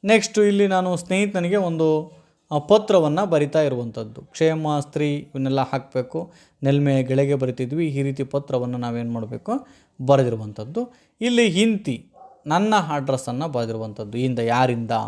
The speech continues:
ಅಂತ. ಆಮೇಲೆ ನೀನು ಯಾರಿಗೆ ಕಳಿಸ್ಬೇಕು ಅನ್ನೋದು ಇಲ್ಲಿರುವಂಥದ್ದು. ಇದೇ ರೀತಿ ನೀನು ಕೂಡ ನಿನ್ನ ಸ್ನೇಹಿತನಿಗೆ ಒಂದು ಪತ್ರವನ್ನ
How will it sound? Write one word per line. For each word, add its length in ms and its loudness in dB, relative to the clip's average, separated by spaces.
ಅಂತ. 220 -10
ಆಮೇಲೆ 200 4
ನೀನು 120 4
ಯಾರಿಗೆ 380 6
ಕಳಿಸ್ಬೇಕು 580 2
ಅನ್ನೋದು 240 -2
ಇಲ್ಲಿರುವಂಥದ್ದು. 920 -6
ಇದೇ 100 8
ರೀತಿ 220 2
ನೀನು 240 2
ಕೂಡ 180 2
ನಿನ್ನ 140 0
ಸ್ನೇಹಿತನಿಗೆ 760 0
ಒಂದು 260 -2
ಪತ್ರವನ್ನ 500 -6